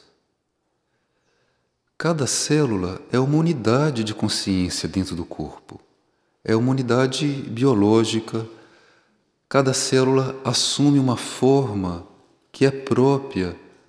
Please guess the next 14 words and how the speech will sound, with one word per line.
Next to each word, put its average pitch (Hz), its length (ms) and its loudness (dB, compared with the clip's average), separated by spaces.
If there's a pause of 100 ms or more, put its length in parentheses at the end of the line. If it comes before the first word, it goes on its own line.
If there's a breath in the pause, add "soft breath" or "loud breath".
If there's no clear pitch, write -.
(100)
para 101 200 2
a - 20 0
função 123 540 0
que 123 120 -6
ela 107 140 2
tem 104 180 -2
que 104 120 -6
desempenhar 101 760 0
dentro 98 280 -4
do 98 100 -12
corpo. 104 640 -6 (1700 soft breath)
Além 131 320 2
dessas 147 300 2
células 120 880 2